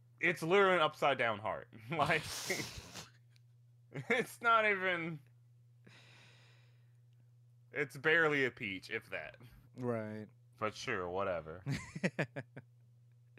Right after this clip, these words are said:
Speaker 2: I don't know, maybe that, maybe, maybe the peach eye name is a red herring. Maybe it'll turn around, maybe it'll rotate and, you know,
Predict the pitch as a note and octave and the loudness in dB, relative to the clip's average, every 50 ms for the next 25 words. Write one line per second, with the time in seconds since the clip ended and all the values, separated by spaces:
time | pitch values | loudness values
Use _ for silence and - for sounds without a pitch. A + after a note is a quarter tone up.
0 | - - - - - - - - - - - _ _ _ - C#3 D3+ D3+ C#3+ D3 | -20 -20 -20 -20 -20 -20 -20 -20 -20 -20 -20 _ _ _ -4 0 2 4 4 4
1 | D3+ D3 D3 C#3+ C#3 - D3 D3+ D#3+ D#3 E3 D3 C3 C#3+ D#3+ F3 F3+ F3+ D#3+ D3+ | 4 4 4 2 0 0 -2 -2 -2 0 -2 -2 -2 2 2 2 2 2 2 0
2 | - - - E3 E3 - - C#3 C3 B2+ A#2+ A#2+ A#2 A#2 A#2 A#2 A2+ A2 A#2 G#2+ | -2 -2 -4 -4 -4 -2 -2 0 0 0 0 -2 -2 -4 -4 -4 -4 -4 -4 -2
3 | A2 A2 G#2+ A#2+ A2+ A2+ G#2 G2 F#2+ F#2+ F#2+ F#2+ - - _ _ _ _ _ _ | -2 -2 -2 -2 -4 -4 -4 -6 -10 -12 -14 -14 -16 -20 _ _ _ _ _ _
4 | _ _ _ _ _ _ _ _ - - _ A2+ A#2 A2 B2 B2 A#2 A2 - B2 | _ _ _ _ _ _ _ _ -16 -12 _ -8 -4 -2 0 0 0 -2 -2 -4
5 | A#2 A2+ A2 A2 G#2+ G#2 - B2 B2+ B2+ A#2+ B2+ B2 B2 A#2+ A#2 A2 A2 E2 A2 | -4 -4 -2 -4 -4 -6 -6 -4 -4 -4 -2 -2 -2 -2 -2 -2 -4 -6 -4 -2
6 | A#2+ A#2+ B2 A#2+ - - B2 A2 G#2 F#2 G2 F#2+ F#2 F#2 - _ _ _ _ - | 0 0 0 0 -2 -6 -8 -8 -8 -8 -10 -12 -12 -14 -16 _ _ _ _ -20
7 | _ _ _ - A2 G#2 G2 F#2 F#2+ F#2+ G2 | _ _ _ -10 -10 -8 -8 -8 -10 -12 -14